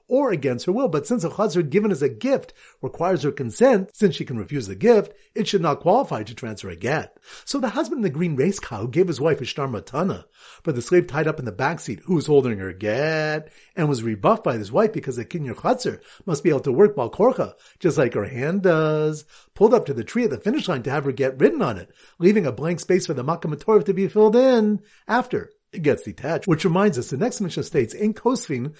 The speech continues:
b'mechuber l'karka." We do not write a get on something attached to the ground, since giving her the get would require cutting between the writing and giving.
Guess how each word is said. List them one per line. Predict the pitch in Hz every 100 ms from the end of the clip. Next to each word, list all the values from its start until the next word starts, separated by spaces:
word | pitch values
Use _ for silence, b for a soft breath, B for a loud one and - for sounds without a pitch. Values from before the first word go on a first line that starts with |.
| b
b'mechuber | - 143 143 240 175
l'karka." | 143 170 202
We | 143
do | 139
not | 160 220
write | 262 196
a |
get | 175 180
on | 147
something | - 185 151
attached | 131 131 160 -
to |
the | 131
ground, | 123 147 233 214 156 156 b b
since | - 156
giving | - 208 202
her | 170
the |
get | 143 190 175
would | 151
require | 151 175 156
cutting | - 165 185 175
between | 151 147 147
the | 135
writing | 120 135
and | 147 156
giving. | 214 247 110